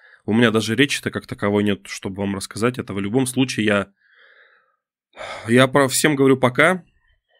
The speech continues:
И никогда не ведитесь на провокации, на вот эти вот мошенники, потому что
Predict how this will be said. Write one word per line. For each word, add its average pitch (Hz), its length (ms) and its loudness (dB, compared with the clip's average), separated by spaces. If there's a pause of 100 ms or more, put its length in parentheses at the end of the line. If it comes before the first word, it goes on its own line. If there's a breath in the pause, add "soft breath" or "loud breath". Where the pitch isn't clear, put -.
(1040)
И 120 460 2
никогда 123 420 2
не 127 100 4
ведитесь 117 400 0
на 104 140 -4
провокации, 117 720 0
на 107 140 0
вот 104 160 0
эти 101 120 -6
вот 98 200 -4
мошенники, 135 560 -2
потому 107 320 -6
что - 260 -4